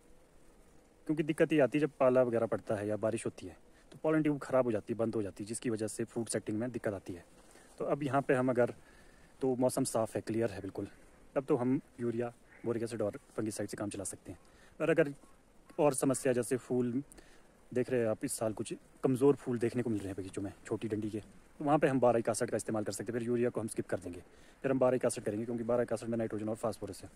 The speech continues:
phosphorus से क्या होगा ये मैं आपको दिखाने इधर से होगा, जैसे ये आप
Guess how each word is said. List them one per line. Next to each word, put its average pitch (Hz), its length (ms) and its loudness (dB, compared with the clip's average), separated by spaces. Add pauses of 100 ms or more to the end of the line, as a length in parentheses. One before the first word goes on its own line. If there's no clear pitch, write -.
(500)
phosphorus 156 380 4
से 151 60 0
क्या 143 160 4
होगा 120 300 0 (800)
ये 123 80 -2
मैं 120 100 0
आपको 110 140 -4
दिखाने 107 280 -6 (920)
इधर 160 80 10
से 135 160 6
होगा, 110 200 8
जैसे 127 300 8
ये 113 480 8
आप 110 160 6